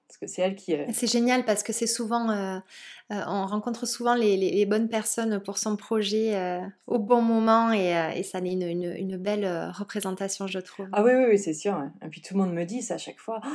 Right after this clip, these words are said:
Speaker 1: Oh là là, qu'est-ce qu'ils sont beaux et tout. » Je dis, « Bah ouais, c'est grâce à elle. <laughs>
Speaker 2: <laughs>
Speaker 1: J'ai de la chance. »
Speaker 2: C'est vrai que c'est très doux.
Speaker 1: Donc non, j'ai eu de la chance d'être bien entourée.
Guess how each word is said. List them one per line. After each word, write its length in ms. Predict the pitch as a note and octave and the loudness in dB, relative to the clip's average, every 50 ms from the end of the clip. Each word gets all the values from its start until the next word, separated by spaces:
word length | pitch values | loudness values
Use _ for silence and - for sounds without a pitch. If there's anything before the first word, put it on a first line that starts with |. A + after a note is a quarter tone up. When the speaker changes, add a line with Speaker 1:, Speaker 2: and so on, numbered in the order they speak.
| D#4 C#4 - - | -8 -8 -6 -4
Speaker 1:
Oh 20 | |
là 140 | C4+ B3+ A#3 | -2 0 0
là, 120 | A3 A#3 A#3+ | -2 -2 -4
qu'est-ce 200 | A#3 - - - | -6 -10 -12 -12
qu'ils 100 | G#3 G3 | -10 -10
sont 160 | G3 - E3 | -8 -8 -8
beaux 280 | D3+ D3+ G3 A3+ G#3+ | -4 -2 0 0 0
et 80 | F3 D#3 | 0 -2
tout. » 100 | - G#3 | -4 -8
Je 60 | A3 G3+ | -8 -8
dis, « 100 | G3+ - | -6 -6
Bah 200 | - - G3 G#3+ | -4 -4 -4 -4
ouais, 80 | G#3 G#3 | -4 -6
c'est 160 | G3+ - G3 | -6 -8 -10
grâce 300 | - - D#3 D#3+ - - | -6 -6 -6 -4 0 4
à 100 | - A3+ | 6 8
elle. 720 | G#3 G#3 G#3+ G3+ G#3 A3 C4 C#4+ D4 D4 C4+ - B3+ A#3+ A#3 | 8 8 8 6 8 8 10 10 10 10 8 8 6 4 4
<laughs> 20 | |
Speaker 2:
<laughs> 0 | |
Speaker 1:
J'ai 120 | - E3+ | 0 -2
de 60 | D3 C#3+ | 0 0
la 120 | D#3 F3 | -2 -2
chance. » 400 | - - - - - - - - - - - - - - - - - D#4 F4 - - - - A#3 - G3 G3 - - | -4 -8 -14 -18 -16 -18 -18 -16 -16 -16 -16 -16 -16 -16 -14 -10 -8 -6 -6 -6 -8 -12 -14 -8 -6 -6 -6 -6 -6
Speaker 2:
C'est 120 | - A#3+ | -2 0
vrai 100 | G#3+ A3+ | 0 0
que 60 | A3 | 2
c'est 120 | - A3 G#3+ | 2 2 2
très 240 | G#3+ - - A3+ G#3+ | 2 0 0 0 0
doux. 220 | G3 G3+ G3+ G3+ - - - - | 0 -2 -6 -8 -12 -14 -10 -6
Speaker 1:
Donc 200 | F3+ F3+ F3 G3+ | -4 -4 0 4
non, 200 | G#3 B3+ C#4 C4 | 6 6 6 6
j'ai 120 | G#3 A3 | 4 2
eu 40 | G#3 | 4
de 60 | G3 | 4
la 80 | A3+ G#3+ | 4 4
chance 200 | - C4+ C4+ B3+ | 4 4 4 6
d'être 140 | A#3+ A#3 | 6 4
bien 140 | G3 A3 G#3+ | 6 4 4
entourée. 560 | G#3 G3+ G3+ G3+ G3+ G3 G#3+ C4+ D#4+ D4+ - | 2 2 0 2 4 4 6 6 4 2 -4